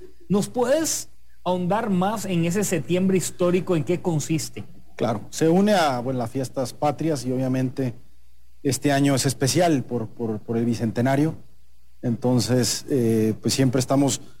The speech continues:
Speaker 2: con la idea de, de, de devolverle un poco al país esa alegría de, de, de ser autónomos, ¿no? De, de, de ser independientes, de ser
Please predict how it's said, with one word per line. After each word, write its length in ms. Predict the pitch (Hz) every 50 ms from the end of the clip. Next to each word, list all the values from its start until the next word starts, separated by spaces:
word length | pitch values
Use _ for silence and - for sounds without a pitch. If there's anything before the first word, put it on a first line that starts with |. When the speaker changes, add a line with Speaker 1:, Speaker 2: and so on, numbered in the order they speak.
| - - - -
Speaker 2:
con 160 | - - 135 131
la 80 | 123
idea 360 | 131 131 131 139 139 143 143
de, 260 | 139 131 123 117 123 127
de, 260 | 127 120 120 120 120
de 160 | 120 117 120
devolverle 720 | 113 120 113 117 120 120 135 135 131 135 143 135 127 113 - - - - - - - - -
un 140 | 135 131 -
poco 240 | 131 123 - 143
al 100 | 135 127
país 520 | - 127 123 123 127 131 127 - - - - - - - - - - -
esa 220 | 147 - - 143
alegría 500 | 139 131 131 127 131 139 139 139 135 135
de, 260 | 127 120 117 113 123 -
de, 180 | 135 127 131 123
de 120 | 123 113
ser 180 | - 139 135 131
autónomos, 640 | 127 123 - 139 135 135 127 127 123 120 107 -
¿no? 100 | 131 131
De, 140 | 127 123 120
de, 160 | 110 113 113
de 140 | 107 113 110
ser 200 | - - 131 127
independientes, 720 | 127 131 123 110 98 123 123 123 131 131 127 120 - 127 113
de 80 | 113 104
ser 280 | - 117 120 123 120